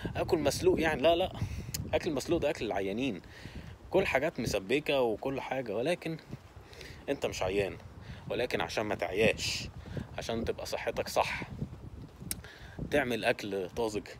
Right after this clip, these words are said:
السلطة مهمة جدًا. آه، في ناس يقول لك: "أنا بحط في السلطة بصل وتوم كتير." غلط.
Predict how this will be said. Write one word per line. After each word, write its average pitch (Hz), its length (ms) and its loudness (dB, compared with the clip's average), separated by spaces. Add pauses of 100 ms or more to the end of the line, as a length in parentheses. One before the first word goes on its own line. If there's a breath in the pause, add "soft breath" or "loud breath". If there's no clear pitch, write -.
السلطة 117 500 0
مهمة 98 320 -2
جدًا. 104 340 -4 (680 loud breath)
آه، 107 400 4
في 139 160 0
ناس 139 220 0
يقول 127 140 -2
لك: 123 200 -2
"أنا 107 340 -6
بحط - 360 -4
في - 80 -8
السلطة 156 560 0 (720 loud breath)
بصل 135 340 4
وتوم 143 280 4
كتير." 113 440 0 (540 loud breath)
غلط. - 500 2